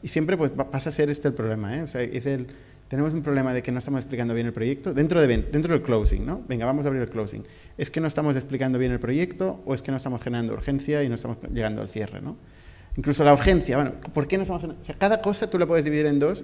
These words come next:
e int-, intentar entender cuál es la cosa que falla, ¿no? Luego habrá un día que hay el milagro increíble, que es que hay un cierre.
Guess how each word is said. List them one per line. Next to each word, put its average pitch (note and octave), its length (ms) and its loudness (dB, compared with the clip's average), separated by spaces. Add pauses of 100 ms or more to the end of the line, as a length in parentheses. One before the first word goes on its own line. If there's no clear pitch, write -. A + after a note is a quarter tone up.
(120)
e D3 60 2
int-, D3+ 320 0
intentar C#3+ 460 6
entender D#3 640 4 (380)
cuál D3+ 200 8
es D3+ 80 4
la C#3 120 6
cosa C3 200 -2
que B2 120 0
falla, G#2 280 -4
¿no? - 120 -8 (800)
Luego G3+ 540 4
habrá E3 300 6
un E3+ 160 6
día G3 360 6 (120)
que C#3 80 2
hay - 300 4
el C3+ 100 4
milagro D#3+ 460 8
increíble, D3+ 680 6 (320)
que - 80 0
es C#3 80 -4
que E3 80 4
hay D3+ 60 10
un C3+ 100 8
cierre. A2+ 380 -4